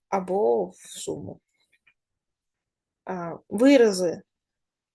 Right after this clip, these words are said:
відповідні значення яких є рівними при будь-яких значеннях змінних, що входять до них, називаються тотожно рівними. Наприклад, вирази два помножити, тут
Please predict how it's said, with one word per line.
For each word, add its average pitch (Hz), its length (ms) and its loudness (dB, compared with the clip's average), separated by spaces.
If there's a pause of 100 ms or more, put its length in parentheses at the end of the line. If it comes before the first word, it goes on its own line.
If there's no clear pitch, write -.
(1000)
відповідні 233 520 4
значення 214 580 0
яких 208 360 -6
є 214 100 4
рівними 196 500 0
при 202 160 -2
будь-яких 196 460 0
значеннях 180 480 -6
змінних, 285 520 0
що - 120 -4
входять 196 360 -2
до 185 120 -6
них, 180 300 -4
називаються 214 460 0
тотожно 226 500 -2
рівними. - 420 -10 (680)
Наприклад, 190 640 0
вирази 185 480 2 (200)
два 196 440 0 (200)
помножити, 202 600 0
тут - 340 -10